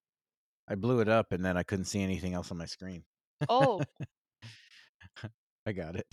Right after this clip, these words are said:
Speaker 1: <laughs> Macs. I don't know how to use them. Uh, that's
Speaker 2: Oh,
Speaker 1: funny.
Speaker 2: okay, so, so you have it, but you hate it. Okay.
Speaker 1: No, no, no.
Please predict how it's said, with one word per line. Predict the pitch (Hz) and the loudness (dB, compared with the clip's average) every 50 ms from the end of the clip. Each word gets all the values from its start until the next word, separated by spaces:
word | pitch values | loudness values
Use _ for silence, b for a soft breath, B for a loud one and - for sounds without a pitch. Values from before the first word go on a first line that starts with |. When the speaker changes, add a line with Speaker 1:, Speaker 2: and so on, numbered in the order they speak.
| - - | -6 -6
Speaker 1:
<laughs> | 131 117 - _ - - _ _ - - - - - - - - - - _ _ _ _ _ | -6 -6 -6 _ -20 -20 _ _ -20 -20 -20 -20 -20 -20 -20 -20 -20 -20 _ _ _ _ _
Macs. | 104 113 117 117 104 98 - - - - - - - _ _ _ _ _ _ _ _ _ _ _ _ _ | 0 2 4 4 4 2 0 -4 -6 -6 -6 -10 -12 _ _ _ _ _ _ _ _ _ _ _ _ _
I | 107 110 | -2 -2
don't | 123 117 104 | 0 0 0
know | 110 | 0
how | 107 127 117 | 2 2 2
to | 107 107 | 2 2
use | 107 107 110 101 - | 0 0 0 -2 -2
them. | - 101 92 87 80 78 - _ _ _ _ - - _ _ _ _ _ _ _ _ B 107 113 110 B _ _ _ _ _ _ _ _ _ _ _ _ _ _ _ _ _ _ - | -2 0 0 0 -2 -6 -14 _ _ _ _ -20 -20 _ _ _ _ _ _ _ _ B -14 -14 -14 B _ _ _ _ _ _ _ _ _ _ _ _ _ _ _ _ _ _ -14
Uh, | 135 113 110 110 107 104 95 90 - - _ _ _ | -12 -10 -8 -8 -8 -8 -10 -12 -14 -18 _ _ _
that's | - 190 - - | -18 -2 4 8
Speaker 2:
Oh, | 262 277 233 226 214 | 10 10 10 8 6
Speaker 1:
funny. | |
Speaker 2:
okay, | 226 - - 240 208 208 | 4 4 4 4 4 4
so, | - - 233 214 208 202 - _ _ _ _ | 2 0 0 0 0 -2 -4 _ _ _ _
so | - - 247 226 | 2 8 10 10
you | 233 254 269 | 10 10 10
have | 254 247 220 208 | 8 8 8 6
it, | 208 196 190 196 | 2 0 2 2
but | 196 190 | 2 2
you | 190 196 | 2 0
hate | 214 196 190 - - | 0 -2 -2 -2 -4
it. | - - - | -8 -6 -4
Okay. | 170 - - 185 - - - b b b b b b b b b _ _ _ _ _ _ _ _ | -6 -4 -4 -4 -6 -6 -10 b b b b b b b b b _ _ _ _ _ _ _ _
Speaker 1:
No, | 127 175 196 180 165 | 6 8 8 8 8
no, | 156 151 | 6 6
no. | 147 139 127 107 95 90 - | 6 6 6 4 4 0 -2